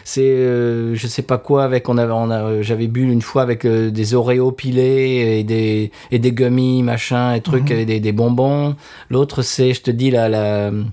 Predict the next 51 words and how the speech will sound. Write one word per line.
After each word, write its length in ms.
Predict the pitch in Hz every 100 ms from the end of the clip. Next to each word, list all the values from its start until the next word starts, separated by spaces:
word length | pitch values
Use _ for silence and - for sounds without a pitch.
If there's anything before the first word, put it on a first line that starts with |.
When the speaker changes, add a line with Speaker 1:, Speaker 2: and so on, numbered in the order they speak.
| - - - - - - _ - -
Speaker 1:
euh, 640 | 104 104 101 101 98 95
Speaker 2:
En 20 |
Speaker 1:
la, 120 | 143 107
la, 120 | 117
Speaker 2:
sucette, 200 | 107 -
Speaker 1:
la 100 | 123
Speaker 2:
là. 60 | 113
Speaker 1:
glace, 360 | 127 127 127 117
la 120 | 117
glace, 520 | 110 123 127 156 -
Speaker 2:
Ouais. 60 | 117
Speaker 1:
euh, 380 | 113 110 107
machin, 380 | 107 110 - -
euh, 840 | 120 120 117 107 98 95 92 92
enfin, 260 | 90 - 82
bon, 200 | 85 82
voilà. 280 | 76 92 80 - - - -
Donc, 240 | 135 135 -
euh, 40 | - - -
et 80 | 131
c'est 240 | 123 143 156
qu'est-ce 220 | 156 147
que 100 | 165
vous 100 | 156
avez 140 | 165
de 40 | 151
nouveau, 160 | 143
qu'est-ce 200 | 160 143
que 60 | 131
vous 40 |
avez 120 | 131 120
de 40 |
nouveau, 360 | 117 117 147 170
et 300 | 139 151 -
c'est, 360 | - 135 139 135
euh, 460 | 117 110 107 104 95
il, 120 | 117
il, 160 | 110 107
il 60 |
faut 120 | 113 143
un 120 | 151
événement. 500 | 135 120 120 107 92 _ -
C'est, 120 | 170
Speaker 2:
Mhm. 80 | 160
Speaker 1:
c'est, 140 | 151
ils 80 | 117
sont 160 | - 135
dans 120 | 135
l'événementiel, 600 | 135 135 135 131 - 135
c'est-à-dire 420 | 135 120 113 135
que 220 | - 131